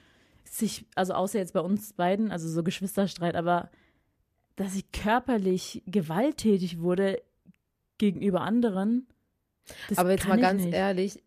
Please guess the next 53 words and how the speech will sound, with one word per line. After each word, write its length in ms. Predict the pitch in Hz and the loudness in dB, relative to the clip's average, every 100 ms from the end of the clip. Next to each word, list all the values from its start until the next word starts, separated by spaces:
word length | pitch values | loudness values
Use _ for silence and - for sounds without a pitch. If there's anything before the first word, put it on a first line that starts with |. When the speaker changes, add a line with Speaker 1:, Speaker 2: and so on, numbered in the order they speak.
| - | -4
Speaker 2:
aber 220 | 180 170 | -2 0
auch 180 | 196 196 | 0 0
wenn 180 | 196 180 | 0 0
wir 180 | 202 190 | 0 0
uns 240 | 208 208 | -2 -4
gestritten 440 | 190 - 208 208 | -8 -6 -6 -4
und 140 | 175 165 | -4 -2
geprügelt 500 | 175 - 220 190 170 | -4 -4 -4 -4 -4
haben 240 | 170 165 | -4 -2
damals, 540 | 156 160 165 185 - - - _ _ _ _ | -2 -2 -2 -4 -6 -16 -20 _ _ _ _
das 260 | 190 - 170 | -8 -4 0
war 160 | 175 | 2
jetzt 260 | 180 175 - | 2 2 0
nicht 280 | 196 190 - | 0 0 -2
so, 320 | 180 170 170 | 0 2 2
dass 240 | 170 156 | 0 -2
wir 120 | 190 | -2
unsere 280 | 180 165 170 | -2 -4 -6
komplette 600 | 165 185 151 165 160 170 | -4 -6 -4 -4 -4 -4
Kraft 400 | 165 - 160 - | -8 -8 -10 -8
dafür 240 | 160 - 214 | -10 -4 2
Speaker 1:
Nee, 20 | |
Speaker 2:
aufgewendet 440 | 214 220 240 220 | 4 6 6 6
Speaker 1:
das 100 | 226 156 | 2 2
Speaker 2:
haben. 60 | |
Speaker 1:
war, 420 | 196 202 208 202 - | 2 4 2 -2 -6
das 180 | 190 - | -8 -4
war, 80 | 202 | 0
da 120 | 208 | 2
war 80 | 208 | 2
Speaker 2:
Das 60 | |
Speaker 1:
schon 100 | 202 | 6
Speaker 2:
war 80 | 208 | 6
Speaker 1:
so 120 | 214 214 | 8 4
ein 60 | |
Speaker 2:
schon 80 | 208 | 4
Speaker 1:
Hindernis. 560 | 208 208 196 180 - - 160 | 4 2 2 -2 -8 -14 -4
Speaker 2:
Genau, 220 | 208 208 | 0 2
da 100 | 185 | 4
war 120 | 190 | 4
schon 200 | 202 214 | 2 0
ein 20 | |
Hindernis. 360 | 202 202 185 175 | 0 0 0 -2
Also 240 | 175 175 | -4 -4
wir, 140 | 170 156 156 | -6 -8 -2
wir 120 | 190 | 0
haben, 180 | 196 190 | 0 -2
wir 260 | - - 185 | -8 -4 -2
haben 140 | 190 | 0
uns 160 | 196 - | -2 -2
gegenseitig 520 | 214 214 190 180 165 | -2 0 0 -2 -2
wehgetan, 540 | 160 190 240 - 269 320 - - - _ - | 0 0 0 -2 -4 -6 -10 -20 -20 _ 0
aber 520 | 196 196 196 196 | 4 6 6 4